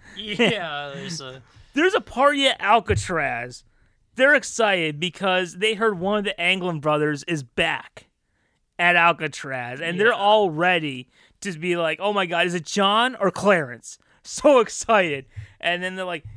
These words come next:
Speaker 1: "Hey, everyone, you having a good time at Alcatraz Halloween Bash two thousand twenty? Yeah! All right,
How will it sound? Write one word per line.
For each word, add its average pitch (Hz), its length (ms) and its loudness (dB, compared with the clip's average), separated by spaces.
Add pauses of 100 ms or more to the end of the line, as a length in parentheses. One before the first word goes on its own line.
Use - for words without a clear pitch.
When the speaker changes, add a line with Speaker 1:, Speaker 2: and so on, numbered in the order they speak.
Speaker 1:
"Hey, 320 380 4
everyone, 294 480 2
you 220 140 4
having 247 280 2
a 247 60 -4
good 233 300 -4
time 285 420 0
at 226 140 0
Alcatraz 240 880 2
Halloween 254 880 -2
Bash 262 720 -2
two 294 260 -4
thousand 294 520 0
twenty? 349 600 2 (420)
Yeah! 605 1700 4 (540)
All 294 260 0 (100)
right, 320 300 0